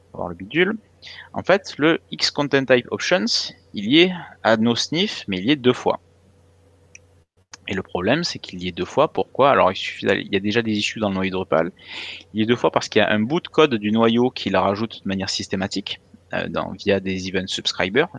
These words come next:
euh, la gestion des événements en Drupal huit, en, en Symfony plus généralement. Euh, mais il y a également une directive dans le point H T access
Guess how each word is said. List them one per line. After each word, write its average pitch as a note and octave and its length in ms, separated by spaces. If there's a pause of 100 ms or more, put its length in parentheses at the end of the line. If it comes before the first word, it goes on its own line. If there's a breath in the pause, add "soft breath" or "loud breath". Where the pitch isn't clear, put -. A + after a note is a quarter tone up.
euh, - 80
la - 140
gestion F#2 300
des F#2 160
événements F#2 320
en F#2 80
Drupal F#2 280
huit, - 240 (100)
en, - 120 (220)
en - 60
Symfony G#2+ 420
plus - 160
généralement. G2+ 420 (880 loud breath)
Euh, G2 280
mais F#3+ 260
il G3 60
y D3+ 60
a C#3 60
également C3 420
une D#3+ 140
directive C3 640
dans A2 140
le G2 100
point C#3 240
H - 140
T G#2+ 80
access - 720